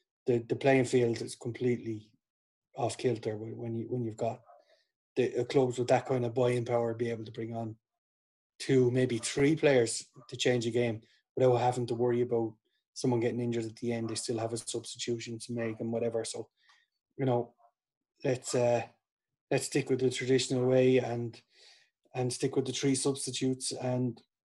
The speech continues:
hopefully, from what they've said as well in the last couple of days, the V A R is gonna be changed and the referee is gonna be accountable for his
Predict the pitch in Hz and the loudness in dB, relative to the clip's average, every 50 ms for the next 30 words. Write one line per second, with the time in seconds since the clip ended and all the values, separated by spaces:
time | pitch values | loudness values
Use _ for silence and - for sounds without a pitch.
0 | _ _ _ - - 139 147 151 147 - 143 143 135 131 - 143 139 143 143 143 | _ _ _ -6 0 2 2 2 2 2 0 0 0 2 2 2 2 2 2 2
1 | - 147 135 - - 147 151 147 139 131 156 160 160 165 156 160 160 165 170 - | 2 0 2 4 4 4 4 4 4 6 8 8 8 8 8 8 6 6 6 4
2 | - - 185 185 180 185 185 185 185 180 - - - - - - - _ _ _ | 4 4 6 8 8 10 10 10 10 8 6 -4 -12 -20 -20 -20 -20 _ _ _
3 | _ - 196 175 175 190 190 190 190 196 202 208 202 190 160 156 170 160 147 139 | _ 6 6 10 12 12 12 12 12 12 12 12 12 12 12 10 10 8 8 6
4 | 139 139 135 - 156 147 143 143 139 131 147 143 147 156 165 156 - - 170 160 | 4 4 6 6 6 6 6 6 4 4 4 6 6 6 6 6 8 8 8 8
5 | 156 156 175 165 156 165 165 160 - 170 170 160 - - 160 147 - 170 170 160 | 10 8 8 8 8 8 6 6 6 4 4 4 4 2 2 4 6 6 6 6